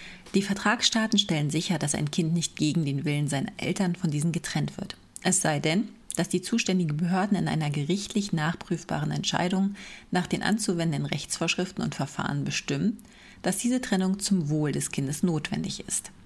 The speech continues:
Eine solche Entscheidung kann im Einzelfall notwendig werden, wie etwa, wenn das Kind durch die Eltern misshandelt oder vernachlässigt wird oder wenn bei getrennt lebenden Eltern eine Entscheidung über den Aufenthaltsort des Kindes zu treffen ist.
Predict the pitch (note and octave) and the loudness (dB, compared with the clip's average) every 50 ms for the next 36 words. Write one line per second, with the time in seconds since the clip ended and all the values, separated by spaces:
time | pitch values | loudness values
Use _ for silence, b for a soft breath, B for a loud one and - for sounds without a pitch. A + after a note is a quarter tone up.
0 | - - - - - - - - - - E3+ E3 C#3+ D#3+ E3 D#3 - D#3 D3+ - | -20 -20 -20 -20 -16 -16 -14 -8 -2 0 0 0 2 0 0 0 -2 0 0 2
1 | - D#3 D#3 E3+ F#3 G3 G3+ - F3+ D3+ C#3 - - D3 D#3 F#3 - G#3 G3+ - | 2 2 2 2 2 2 0 0 0 0 0 0 0 0 0 0 -2 -2 -2 0
2 | F3+ E3+ F3 E3+ E3+ - - E3 E3 E3+ - - D#3+ E3 E3+ F3+ F3+ F3 B B | 2 2 2 2 2 2 0 0 2 0 0 0 0 2 2 2 0 0 B B
3 | B B B B B B - G3+ F#3 - G3+ - - G#3 G3+ E3+ E3 D#3 D3+ D3+ | B B B B B B -2 0 0 0 0 0 0 2 2 2 2 2 2 0
4 | - - - F#3+ F#3+ F#3+ - D#3+ D3+ - - - - - D#3+ - E3 D3 C#3 D3 | 0 0 0 2 2 2 2 0 -2 -2 -4 -4 -2 -2 0 0 0 0 0 -2
5 | D3 - E3+ E3 F3 F3 F3 E3+ - - - D#3 D3 - - D3 D3+ - D3+ - | -2 0 0 2 2 2 2 0 0 0 -2 -2 -2 -2 -2 0 0 0 -2 -2
6 | - - D3 - - - - - - - - - - - E3+ E3+ C#3 D3+ D#3+ C#3+ | -2 -4 -4 -6 -6 -8 -6 -6 -6 -6 -6 -6 -4 -2 0 0 0 0 0 0
7 | D3 D3 - - - - D#3 F#3 G3+ G3+ - F#3 E3+ F3+ F#3 F3+ F3 - - E3 | -2 -2 -4 -4 -2 0 2 2 2 2 2 0 2 2 2 2 2 2 2 0
8 | E3 - - E3+ D#3+ - - D3+ C#3+ - D3 C#3+ - - C#3 D3 D#3 F#3+ F#3 D#3 | 0 0 0 -2 0 0 0 0 0 0 2 2 2 2 2 2 2 0 0 0
9 | - - C#3+ - C#3+ C3+ - - - C#3+ C#3+ D3 - F#3 F3+ F#3+ F#3 F#3+ - - | 0 -2 -2 -2 -2 -4 -2 0 0 0 0 0 0 -2 0 0 0 -2 -2 -2
10 | - E3+ E3+ - F3 - - - E3+ E3+ E3 - - - - - - - C3+ - | -2 -2 -2 -2 -4 -4 -2 -2 0 0 -2 -4 -4 -4 -4 -2 -2 -2 -4 -4
11 | - - G3 F3 - - | -6 -8 -8 -8 -8 -10